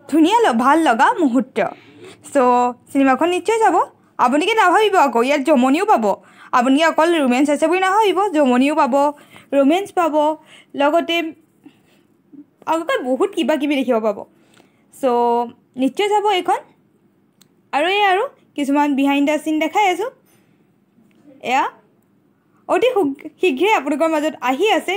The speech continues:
গতিকে আপোনালোকে এই short ফিল্মখন নিশ্চয় চাব, বহুত ভাল পাব, আমাৰ দৃঢ় বিশ্বাস আছে। আৰু এয়া দেখিছে shooting চাবলৈ অহাৰ কিছু সংখ্যক লোক। মই ভাবিলোঁ যে মোৰ সৈতে সকলোকে এবাৰ আপোনালোকক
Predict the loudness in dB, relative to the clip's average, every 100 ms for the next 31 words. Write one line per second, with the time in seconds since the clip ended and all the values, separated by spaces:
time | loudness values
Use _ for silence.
0 | -4 -4 -4 -4 -6 -8 -20 -6 -2 0
1 | 0 -2 -2 -2 0 -2 -2 -2 0 -2
2 | -2 -2 -2 -2 -2 -6 _ _ _ _
3 | _ -4 0 2 0 0 0 0 0 -2
4 | -4 -6 -2 0 0 0 0 -2 -2 0
5 | -2 -4 -12 _ _ -6 -2 0 -2 -4
6 | -4 -2 -2 -2 -4 -6 -10 -20 _ _
7 | -6 -2 0 0 0 0 0 0 -2 -4
8 | -2 0 0 0 0 -2 -4 -10 _ _
9 | _ _ _ -20 -20 _ _ _ _ _
10 | _ _ -6 -2 0 0 0 0 -2 0
11 | 0 2 2 0 -2 -4 -2 -2 -2 -2
12 | 0 0 0 0 0 0 -2 -2 -2